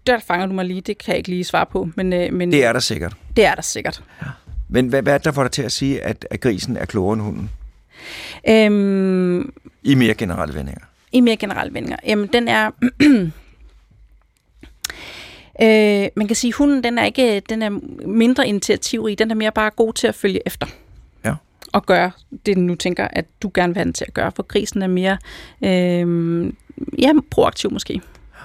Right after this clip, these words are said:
Speaker 2: Altså, jeg havde jo engang, det var meget lang tid siden, hvor jeg også gjorde grin med hunde. Det er meget lang tid siden. Øh, og der gjorde jeg grin, øh, med beaglen.
Speaker 1: Mm.
Speaker 2: Øh, og det var jo sådan set, det viser, hvor nemt man kan tage fejl. Min tidligere, nej, nej, nej, nej, nej, nej.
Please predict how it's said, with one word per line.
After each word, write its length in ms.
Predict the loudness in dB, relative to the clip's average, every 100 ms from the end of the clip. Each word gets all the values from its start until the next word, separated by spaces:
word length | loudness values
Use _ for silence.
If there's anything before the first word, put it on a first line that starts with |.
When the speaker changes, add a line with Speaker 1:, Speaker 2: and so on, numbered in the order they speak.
| -18 -18 -14 -2
Speaker 2:
Altså, 180 | 2 4
jeg 80 |
havde 140 | 4 4
jo 80 | 4
engang, 420 | 2 0 -2 2
det 100 | 4
var 180 | 4 4
meget 460 | 2 2 4 4
lang 240 | 4 2 0
tid 160 | 0
siden, 220 | 0 0 2
hvor 120 | 4
jeg 80 | 4
også 240 | 2 0
gjorde 160 | -2 0
grin 240 | 0 0
med 80 | 2
hunde. 280 | 2 2 -2 -10 _ -6
Det 60 |
er 40 | 0
meget 240 | 0 0
lang 200 | -2 -4
tid 140 | -8
siden. 280 | -6 -6 -6 -12 -20 -20 -20 _
Øh, 200 | 2 4 4
og 100 | 2
der 80 | 0
gjorde 200 | 2 2
jeg 80 |
grin, 280 | 2 -2 -2 -2
øh, 180 | 0 0
med 100 | -2
beaglen. 460 | 0 0 -2 -8 -12 _ _ 0
Speaker 1:
Mm. 200 | 2 4
Speaker 2:
Øh, 160 | 2 2
og 140 | 2
det 100 | 2
var 60 | 4
jo 80 | 2
sådan 200 | 0 -2
set, 260 | 0 -2 -4 -14 -18 -2
det 80 | 2
viser, 200 | 2 2
hvor 120 | 0
nemt 160 | 0 0
man 100 | -2
kan 60 | -4
tage 120 | -2
fejl. 180 | 0 -2 -8 -20 -20 -20 _ _ _ _ _ _ _ 0
Min 360 | 4 6 4
tidligere, 560 | 2 4 4 4 4 2 0
nej, 200 | -4 -2 0
nej, 200 | 0 0
nej, 140 | -2
nej, 300 | -4 -6 -4
nej, 160 | -2 -2
nej. 160 | -2